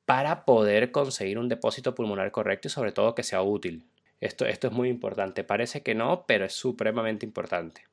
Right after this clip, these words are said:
Entrando un poco más al tema de definiciones, como les dije en, este, en esta primera parte muy breve,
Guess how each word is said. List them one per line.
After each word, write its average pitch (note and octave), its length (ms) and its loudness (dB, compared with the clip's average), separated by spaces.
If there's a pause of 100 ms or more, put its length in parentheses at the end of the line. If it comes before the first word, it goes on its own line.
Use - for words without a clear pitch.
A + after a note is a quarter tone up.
(880)
Entrando A#2+ 420 0
un C#3+ 100 -4
poco C#3 220 6
más A#2 500 0 (540)
al G#2+ 220 -2
tema B2 260 4
de B2+ 120 6
definiciones, A2+ 640 -2
como A2+ 160 -2
les F#2 100 0
dije G2+ 140 -6
en, G#2+ 60 -4
este, A2+ 200 -4
en G#2+ 80 -4
esta A2+ 220 -6
primera G2 320 0
parte G#2 320 2
muy G2 180 -2
breve, G#2 460 0